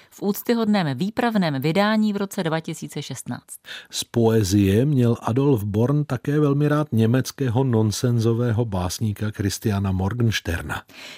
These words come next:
Speaker 1: Jeho hravou poezii toužil ilustrovat už od šedesátých let.
Speaker 2: Podařilo se mu to však až v novém tisíciletí. V roce dva tisíce devět vyšla unikátní publikace Morgensternových veršů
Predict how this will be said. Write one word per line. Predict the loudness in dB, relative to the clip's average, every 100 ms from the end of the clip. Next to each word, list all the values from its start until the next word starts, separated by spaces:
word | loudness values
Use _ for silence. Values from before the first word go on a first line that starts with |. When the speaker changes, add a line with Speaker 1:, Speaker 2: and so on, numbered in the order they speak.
| -4
Speaker 1:
Jeho | 0 2 0
hravou | 0 0 0 -2
poezii | -4 -2 -2 -4
toužil | -4 -6 -2 -4 -2
ilustrovat | -4 -4 -4 -6 -6 -8
už | -12
od | -10 -10
šedesátých | -6 -6 -4 -6 -6 -8 -10
let. | -12 -12 -18 -20 -2
Speaker 2:
Podařilo | 2 4 4 4 4 4
se | 4 2
mu | 2
to | 2 0
však | 2 -2 0
až | 2 2
v | 4
novém | 4 4 2 0
tisíciletí. | -4 -4 -4 -6 -4 -4 -4 -6 -6 -10 _ -4
V | 0
roce | 2 2 0
dva | 0 0
tisíce | 0 -4 -4 -4 0 2
devět | 2 4 2 0 -2
vyšla | -4 -4 -8 -2
unikátní | 2 4 4 0 0 0 -2
publikace | 2 0 2 0 -2 -4 -2
Morgensternových | 0 -2 0 -2 -2 -4 -2 -2 -2 -2
veršů | -2 -2 2 2